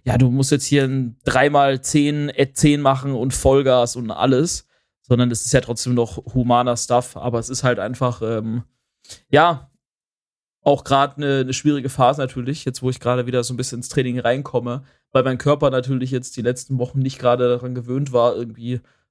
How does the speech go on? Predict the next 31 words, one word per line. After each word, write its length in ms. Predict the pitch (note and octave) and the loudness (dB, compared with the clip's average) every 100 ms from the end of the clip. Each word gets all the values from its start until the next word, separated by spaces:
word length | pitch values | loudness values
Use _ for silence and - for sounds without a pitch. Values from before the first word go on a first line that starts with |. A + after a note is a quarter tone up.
| - - | -18 -4
produktiv 800 | C3 B2 B2 - C3+ C3+ - - _ _ _ _ _ | 0 0 -2 -2 -2 -2 -8 -20 _ _ _ _ _
zu 160 | - D3 | 0 4
arbeiten 460 | C3+ C3+ C3 C#3+ C3 | 4 4 2 -2 -4
oder 140 | B2+ | 0
Leistung 420 | C3 D3+ - C3 | 2 2 0 -6
zu 100 | - | -2
erbringen, 560 | A#2 A#2 B2+ B2 C#3+ E3 | -2 -2 -2 -2 -4 -8
sondern 540 | - C3 B2 A#2 A#2 B2 _ _ _ - | -2 0 2 2 0 -6 _ _ _ 0
der 100 | B2 | 4
lag 220 | A#2+ B2 | 4 4
halt 140 | C3+ A#2+ | 0 -2
einfach 200 | A#2+ A#2 | -2 -2
auf 120 | A#2 | -2
dem 100 | C3 | -4
Sofa 500 | A#2+ C#3+ B2 B2 D#3 - _ - | -2 -2 0 0 -2 -12 _ -4
und, 340 | B2+ A#2+ A#2 | -2 -2 -2
ähm, 460 | B2 A#2+ A#2 A#2+ A#2+ _ _ _ _ - | 0 0 -2 -6 -8 _ _ _ _ -2
das 180 | C3 C#3 | 0 2
merke 200 | C3+ - | 0 0
ich 100 | C3+ | 0
halt 160 | B2+ | 0
schon 160 | - B2+ | 0 -2
noch 140 | B2 | -2
extrem, 460 | A2+ - - B2 A2+ | -8 -8 -4 -4 -2
dass 140 | A2 | -6
es 120 | A#2 | -6
da 80 | - | -4
einfach 240 | G#2 A#2 A2+ | -2 -2 -6
ein 80 | |
bisschen, 500 | A2+ A#2+ - A#2 A#2 - _ - | -6 -6 -4 -4 -6 -10 _ 0
ja, 260 | B2+ A#2 | 2 2